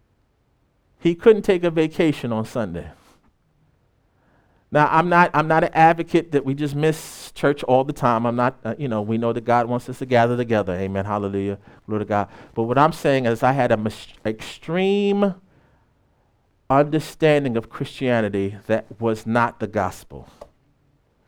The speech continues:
I didn't think the man could leave and take his family on vacation on a Sunday. All right. There was another incident.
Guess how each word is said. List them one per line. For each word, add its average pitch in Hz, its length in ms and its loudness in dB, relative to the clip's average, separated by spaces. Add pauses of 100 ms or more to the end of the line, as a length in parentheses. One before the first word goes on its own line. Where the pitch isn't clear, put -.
(540)
I 139 140 4
didn't 151 240 -2
think 143 240 -2
the 123 60 -4
man 123 400 0
could 117 200 -8
leave 110 640 -2 (380)
and 110 160 -6
take 110 200 -2
his 101 120 -10
family 101 360 -4
on 92 120 -6
vacation 90 500 -8
on 80 120 -10
a 73 40 -12
Sunday. 71 460 -16 (2000)
All 101 120 -8
right. 95 180 -2 (160)
There 131 100 4
was 123 100 -2
another 160 320 6
incident. 135 560 -4